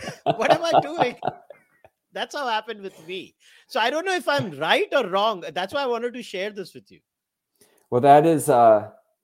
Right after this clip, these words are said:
Speaker 2: that's a fascinating example, because I think that detachment that you had from American politics, it enabled, it enabled you to, to watch both sides and what both sides were saying. And, and you're sort of that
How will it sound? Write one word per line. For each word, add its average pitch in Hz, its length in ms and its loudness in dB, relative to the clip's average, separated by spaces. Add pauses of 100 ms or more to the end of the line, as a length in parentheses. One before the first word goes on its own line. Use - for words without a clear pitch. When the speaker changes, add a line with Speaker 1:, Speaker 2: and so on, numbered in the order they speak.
(680)
Speaker 2:
that's 139 180 2
a 165 40 0
fascinating 151 680 4
example, 147 680 -2
because 135 320 -2
I 135 160 0
think 156 440 -6 (760)
that 135 240 4
detachment 135 800 0 (280)
that 127 220 -2
you 123 100 -4
had 131 220 0
from 123 160 -10
American 113 440 -4
politics, 123 800 -4 (1040)
it 131 140 -4
enabled, 139 600 2
it 139 120 -4
enabled 143 460 -2
you 127 140 -6
to, 113 260 -8 (260)
to 120 200 -6 (180)
watch 120 440 -2
both 120 220 -4
sides 117 380 -2
and 120 120 -12
what 113 140 -6
both 117 180 -4
sides 113 320 -4
were 113 100 -10
saying. 110 480 -10 (320)
And, 123 200 -8
and 131 220 -8
you're 135 160 0
sort 139 200 0
of 123 120 -2
that 123 380 4